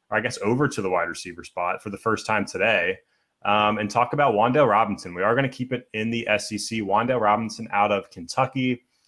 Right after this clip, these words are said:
is a player that was a couple months ago going, like, mid-second, and all of a sudden he's gotten faded a lot. The red flag with Robinson is his size. He was listed at five ten, one eighty-five at Kentucky. We already thought the size was a concern.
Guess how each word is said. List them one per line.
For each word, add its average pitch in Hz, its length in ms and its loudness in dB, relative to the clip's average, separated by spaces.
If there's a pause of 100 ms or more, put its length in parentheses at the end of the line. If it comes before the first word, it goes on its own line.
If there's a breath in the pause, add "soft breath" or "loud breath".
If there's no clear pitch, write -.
(140)
is 120 140 -6
a 120 80 2
player 117 420 0
that 131 420 0
was 104 580 0
a 113 80 -6
couple 131 260 -4
months 101 320 -4
ago 95 440 -2
going, 101 420 -2
like, 92 340 -4
mid-second, 101 680 -2 (100)
and 98 80 -2
all 104 100 6
of 117 60 2
a 117 40 -4
sudden 110 540 0 (400)
he's 131 220 -2
gotten 147 200 2
faded 117 320 0
a 104 60 0
lot. 90 360 -2
The 104 100 -2
red 127 200 2
flag 127 300 2
with 117 140 0
Robinson 101 580 0
is 95 160 -6
his 123 180 -4
size. 123 460 -2
He 117 80 -2
was 117 180 -2
listed 117 300 0
at 107 140 0
five 120 240 2
ten, 123 240 -2
one 113 180 2
eighty-five 117 640 0 (480)
at 110 200 -2
Kentucky. 139 640 -4
We 117 180 -2
already 104 500 2
thought 120 280 2
the 135 80 -6
size - 280 2
was 131 140 -6
a 135 60 -8
concern. 147 640 -4